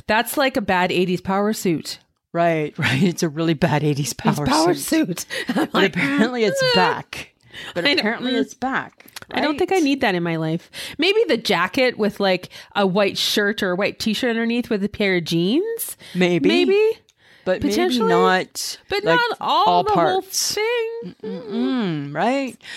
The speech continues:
Speaker 2: So
Speaker 1: Seems
Speaker 2: that was my
Speaker 1: aggressive.
Speaker 2: thing when we were talking about that at work, 'cause I was like, "You know what? I think you, I think we should, I don't think we should rule out all parts of things."
Speaker 1: No.
Speaker 2: But I think that, uh, but I think the majority of it, I don't think we should just be bringing back all willy-nilly. I agree with my boss boss on that.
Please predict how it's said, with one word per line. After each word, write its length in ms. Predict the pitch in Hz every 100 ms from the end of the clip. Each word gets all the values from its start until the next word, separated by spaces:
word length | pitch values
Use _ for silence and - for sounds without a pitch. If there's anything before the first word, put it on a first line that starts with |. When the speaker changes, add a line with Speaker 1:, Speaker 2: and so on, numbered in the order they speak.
| -
Speaker 2:
So 80 | 240
Speaker 1:
Seems 120 | 196
Speaker 2:
that 140 | 262 285
was 160 | 202
my 120 | 170 156
Speaker 1:
aggressive. 100 | -
Speaker 2:
thing 240 | 151 160
when 180 | 170 180
we 80 | 180
were 60 | 175
talking 240 | 160 160
about 160 | 160 160
that 160 | 147
at 80 | 123
work, 180 | 135 117
'cause 140 | 151
I 80 | 165
was 160 | 165 170
like, 180 | 165 208
"You 40 |
know 60 | 233
what? 160 | 247 - -
I 60 | 269
think 260 | 320 - 302
you, 100 | 285
I 120 | 233
think 180 | 285 262
we 80 |
should, 300 | 254 - 165 - -
I 40 |
don't 160 | 269 277
think 100 | 262
we 100 | 254
should 180 | 202 175
rule 240 | 214 220
out 160 | 185 - -
all 680 | 202 220 233 240 233 226 208
parts 480 | - - 151 - 139
of 60 |
things." 600 | - - 156 240 277 - - 208
Speaker 1:
No. 180 | 185
Speaker 2:
But 200 | 160 160
I 120 | - 165
think 300 | 190 185 -
that, 420 | 160 143 - 180
uh, 200 | 156 139 - _
but 100 | 156 156
I 20 |
think 240 | 196 214
the 60 | 170
majority 500 | 147 131 156 156 139
of 140 | 131
it, 100 | 135
I 60 | 143
don't 200 | 156 139
think 200 | 147 139
we 40 |
should 220 | 147 - 151
just 180 | 147
be 100 | 156
bringing 360 | 160 160 165 151
back 260 | 151 151 160
all 200 | 156 147
willy-nilly. 680 | 151 143 143 135 139 139
I 120 | -
agree 280 | 165 147 156
with 120 | 151
my 100 | -
boss 260 | - 92 -
boss 320 | - - -
on 100 | -
that. 180 | 113 -